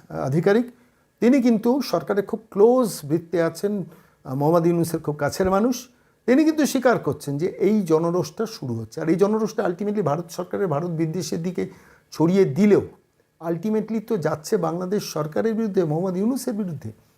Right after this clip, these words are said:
বাংলাদেশের ভেতরের অর্থনীতি এখন চার গুণ খরচ বেড়ে গেছে। মিলিটারি এক্সপেন্ডিচার মোহাম্মদ ইউনূসকে বাড়াতে হচ্ছে। বাজার থেকে সেইভাবে ধার তিনি পাচ্ছেন না।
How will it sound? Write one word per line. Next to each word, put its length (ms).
বাংলাদেশের 540
ভেতরের 360
অর্থনীতি 540
এখন 240
চার 380
গুণ 220
খরচ 360
বেড়ে 240
গেছে। 320
মিলিটারি 440
এক্সপেন্ডিচার 640
মোহাম্মদ 360
ইউনূসকে 340
বাড়াতে 400
হচ্ছে। 320
বাজার 360
থেকে 220
সেইভাবে 500
ধার 360
তিনি 240
পাচ্ছেন 460
না। 180